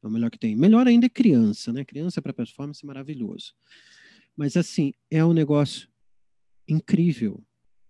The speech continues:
Porque, assim, exatamente a pessoa que não tá entendendo o que é aquilo, ou que não faz aquele recorte de que isso é arte,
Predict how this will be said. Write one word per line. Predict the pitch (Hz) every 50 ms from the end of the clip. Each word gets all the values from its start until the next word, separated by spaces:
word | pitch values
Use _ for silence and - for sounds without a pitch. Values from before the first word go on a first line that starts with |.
| _ _ _ _ -
Porque, | 143 131 -
assim, | 160 - - 151
exatamente | 135 127 - 202 220 - 220 196 185 185 180 -
a | -
pessoa | - 160 - - - 175
que | - 165
não | 170 196 240 226
tá | - 208 208
entendendo | 214 202 - - 156 131 127 123 123 147 175 185 185 160 131 113 113 110 113 - _ -
o | 120 117
que | _ _ - - 135
é | 120
aquilo, | 113 - _ - - 160 165 165 139 127 117 113 110 104 104 _ _ _ _ _ _ - - - _ _ -
ou | 135 139 147
que | - -
não | 170 180 202 208
faz | - 214 196 190 196 180 -
aquele | 170 - - 151 131
recorte | 120 135 - _ - 147 143 143 143 139 - - - - 123 120 120
de | _ - -
que | _ - - 123 123 135
isso | 131 - - - - 123
é | 117 113
arte, | 110 120 151 175 165 147 123 - - - - 113 110